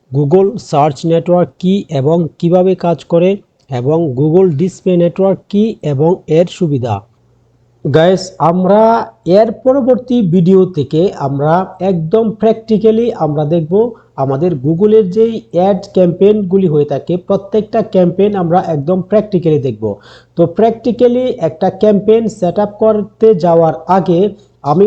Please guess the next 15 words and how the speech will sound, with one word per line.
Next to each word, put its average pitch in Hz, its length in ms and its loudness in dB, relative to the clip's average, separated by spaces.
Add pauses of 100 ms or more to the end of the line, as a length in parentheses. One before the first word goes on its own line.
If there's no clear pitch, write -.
মনে 196 220 4
করি 160 220 0
যে 160 60 4 (240)
এই 247 100 2 (180)
বিষয়গুলিতে 202 560 0 (160)
আমাদের 151 300 -4 (100)
অবশ্যই 208 440 0 (100)
একটা - 220 -2 (240)
ধারণা 151 360 -2
থাকা 185 160 -2 (100)
দরকার 196 320 0 (220)
এবং 151 180 0 (680)
আমরা 170 220 2 (300)
এ - 20 4 (220)
ইতিপূর্বে 240 600 0